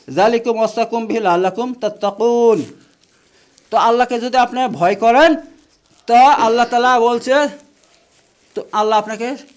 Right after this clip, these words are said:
সোজা পথ দেখাবেন। তিনি বলছেন, "ওয়া আন্না হাযা সিরাতি মুস্তাকিমা", নিশ্চয় এটাই আমার সোজা রাস্তা,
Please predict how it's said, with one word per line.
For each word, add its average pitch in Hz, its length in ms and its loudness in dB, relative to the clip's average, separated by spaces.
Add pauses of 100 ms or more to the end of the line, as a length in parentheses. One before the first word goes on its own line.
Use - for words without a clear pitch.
(120)
সোজা 180 380 -4
পথ 208 120 -2
দেখাবেন। 160 600 -4 (640)
তিনি 208 180 -4
বলছেন, 247 260 -2
"ওয়া 226 120 2
আন্না 233 180 -2
হাযা 226 240 0
সিরাতি 226 320 -4
মুস্তাকিমা", 175 600 -6 (280)
নিশ্চয় 247 400 0
এটাই 269 300 2
আমার 240 340 4
সোজা 233 300 0
রাস্তা, 214 720 2